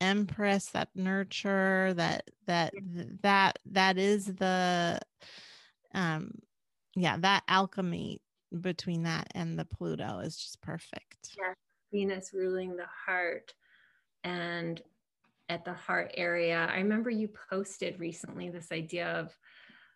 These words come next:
Speaker 2: like, if you're in a trigger, if you're having a hard feeling, to send it to the h-, heart and let heart energy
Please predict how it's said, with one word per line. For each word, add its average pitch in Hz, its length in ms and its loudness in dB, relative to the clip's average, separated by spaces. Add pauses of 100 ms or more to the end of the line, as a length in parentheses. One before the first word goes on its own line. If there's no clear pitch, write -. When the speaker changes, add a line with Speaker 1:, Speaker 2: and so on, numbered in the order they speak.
(200)
Speaker 2:
like, - 320 -6 (760)
if 190 180 -12
you're 175 200 -4
in 170 160 -4
a 170 200 -4
trigger, 175 760 -2
if - 80 -16
you're 180 100 -10
having 165 300 -6
a 160 40 -10
hard 165 560 -2 (120)
feeling, 170 720 -4
to - 200 -14
send 175 500 -4
it 175 200 -2
to 180 240 -4
the 170 120 -6
h-, - 260 -18 (360)
heart 165 280 0 (180)
and 175 140 -12
let - 200 -8
heart - 400 -2
energy 170 840 -8